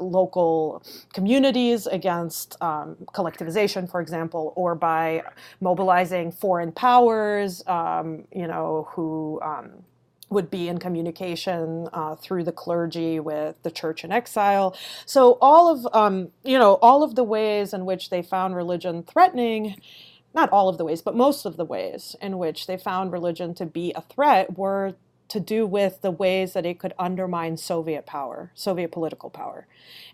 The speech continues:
And as far as the kind of ideological and spiritual, they absolutely,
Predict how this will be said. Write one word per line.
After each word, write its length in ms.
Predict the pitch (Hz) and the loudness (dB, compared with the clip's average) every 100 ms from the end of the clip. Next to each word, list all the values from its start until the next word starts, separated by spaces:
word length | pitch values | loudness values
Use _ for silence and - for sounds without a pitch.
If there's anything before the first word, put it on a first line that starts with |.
| - | -4
And 540 | 196 196 196 196 190 - | 0 0 0 -2 -4 -6
as 180 | 202 - | -8 -2
far 400 | - 269 285 277 | 4 6 6 4
as 520 | 233 226 208 180 - | 4 2 0 -6 -14
the 460 | 190 208 202 190 180 | -4 0 2 2 0
kind 140 | 190 180 | -4 -6
of 60 | |
ideological 960 | - 190 190 185 190 208 196 202 196 180 | 0 0 2 2 4 4 2 -2 0 0
and 100 | 170 | -2
spiritual, 560 | - 370 403 - 214 190 | -2 0 0 2 0 0
they 180 | 196 | 0
absolutely, 840 | 202 247 - 220 247 190 196 175 | 2 0 0 0 0 0 -2 -2